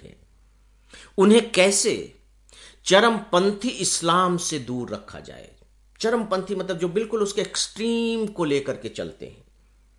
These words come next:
उनसे कैसे दूर रखा जाए? और आप जानते हैं कि, अ,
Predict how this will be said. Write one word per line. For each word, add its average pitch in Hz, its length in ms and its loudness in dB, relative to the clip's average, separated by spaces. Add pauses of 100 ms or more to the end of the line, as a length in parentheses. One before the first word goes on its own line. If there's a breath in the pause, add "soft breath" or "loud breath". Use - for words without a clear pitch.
(340)
उनसे 190 260 2
कैसे 143 380 -6
दूर 117 460 -10
रखा 80 260 -16
जाए? - 220 -20
और - 120 -10
आप 160 140 -6
जानते 165 340 -2
हैं 156 120 -6
कि, 135 200 -10 (460 loud breath)
अ, 117 260 -2